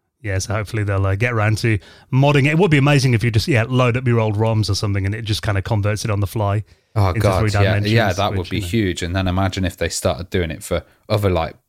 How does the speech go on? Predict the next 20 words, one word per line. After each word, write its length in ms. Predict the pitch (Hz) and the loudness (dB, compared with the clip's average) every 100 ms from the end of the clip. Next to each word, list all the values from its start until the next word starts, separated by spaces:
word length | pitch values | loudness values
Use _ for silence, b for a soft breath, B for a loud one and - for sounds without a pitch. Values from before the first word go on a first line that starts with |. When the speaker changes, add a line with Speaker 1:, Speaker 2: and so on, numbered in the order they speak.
| _ - | _ -6
Speaker 2:
like 260 | 92 - | -6 -6
point 240 | - 101 71 | -4 -4 -4
and 80 | 90 | -4
click 280 | 107 - | -4 -4
titles 580 | - 95 82 - 82 78 | -2 -2 -2 -2 -6 -4
as 140 | 82 90 | -8 -4
well 320 | 87 82 78 | -2 -2 -4
and 180 | 80 78 | -8 -10
stuff 260 | 85 78 | -10 -6
like 200 | 78 76 | -6 -6
that. 280 | 78 80 - | -6 -8 -8
And, 300 | 85 78 80 | -12 -12 -10
uh, 140 | 76 78 b b b b b b | -10 -10 b b b b b b
you 60 | 92 | -6
know, 140 | 82 | -4
suddenly 540 | - 101 82 76 76 - _ | -2 -4 -4 -6 -10 -14 _
you 80 | - | -18
could 160 | - 82 | -8 -6
have 140 | 78 | -4
these 260 | 78 82 | -6 -8